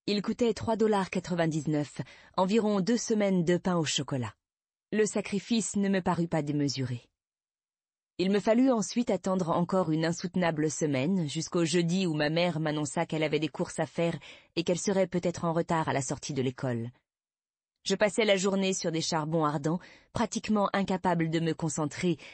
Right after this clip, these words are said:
telle une guerrière sur le point de partir pour sa première mission. Deux heures trente-cinq, la sonnerie de l'école retentit. Les enfants qui ne prenaient pas le car se rassemblèrent devant le bâtiment en briques,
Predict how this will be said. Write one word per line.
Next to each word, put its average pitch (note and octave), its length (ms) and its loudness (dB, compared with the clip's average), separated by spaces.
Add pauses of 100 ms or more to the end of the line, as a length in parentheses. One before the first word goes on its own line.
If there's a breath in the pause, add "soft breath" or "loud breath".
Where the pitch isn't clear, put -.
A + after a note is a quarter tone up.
(120 loud breath)
telle F3+ 220 4
une D#3+ 160 2
guerrière D#3+ 440 2
sur - 200 -4
le D3 100 2
point E3 240 0
de D3+ 80 0
partir D#3 400 -2
pour - 160 -14
sa C#3+ 140 -6
première C#3 340 -2
mission. C3 400 -4 (1040)
Deux G3+ 240 4
heures G3+ 100 0
trente-cinq, F3 560 -4 (240 loud breath)
la F#3 140 4
sonnerie G#3+ 320 2
de G3+ 80 4
l'école F#3 320 2
retentit. D#3 500 -2 (880 soft breath)
Les E3+ 180 2
enfants G3+ 260 2
qui - 180 -6
ne C#3+ 100 -2
prenaient D3+ 260 -2
pas D#3 160 0
le D3+ 120 2
car F#3+ 280 0
se - 140 -4
rassemblèrent E3 600 0
devant D#3 220 -2
le D3+ 120 0
bâtiment D3+ 420 0
en C#3 40 0
briques, C#3+ 380 -4